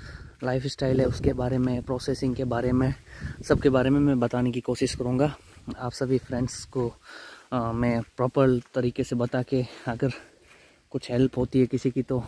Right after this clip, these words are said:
उसके लिए मुझे भी बहुत खुशी हो। फ़िलहाल जो horse racing से जुड़े हुए हैं उनके लिए ये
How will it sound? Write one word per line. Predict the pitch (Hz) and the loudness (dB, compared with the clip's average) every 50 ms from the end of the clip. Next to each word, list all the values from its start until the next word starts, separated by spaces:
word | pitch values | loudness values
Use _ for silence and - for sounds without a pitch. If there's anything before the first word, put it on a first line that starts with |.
| - - - | -8 -2 -2
उसके | 151 139 - - 131 | -2 -2 -2 -4 -2
लिए | 123 127 123 | 0 2 2
मुझे | 120 123 117 120 127 | 4 4 4 6 6
भी | 127 127 - - _ _ _ - - _ _ - - | 6 4 2 -2 _ _ _ -20 -20 _ _ -12 -8
बहुत | 127 123 123 - | -6 -6 -6 -6
खुशी | _ 135 127 - 131 | _ -14 -4 -2 -2
हो। | 127 123 | -2 -2
फ़िलहाल | - - _ _ _ - 135 143 147 143 143 139 | -6 -10 _ _ _ -4 -2 0 2 4 2 4
जो | 135 147 143 127 - _ - - _ _ _ - - _ _ _ - _ _ _ _ _ - | 4 4 2 2 0 _ -20 -20 _ _ _ -20 -20 _ _ _ -20 _ _ _ _ _ -6
horse | 127 135 - 151 | -6 -2 0 0
racing | 143 - - 143 131 | 0 4 4 2 4
से | 123 139 | 2 2
जुड़े | 127 131 135 139 | 2 4 4 4
हुए | 135 135 | 4 4
हैं | 135 127 | 4 4
उनके | 127 131 127 135 131 | 2 2 2 2 2
लिए | 131 131 131 131 | 2 4 4 4
ये | 123 123 127 127 117 | 4 4 2 2 0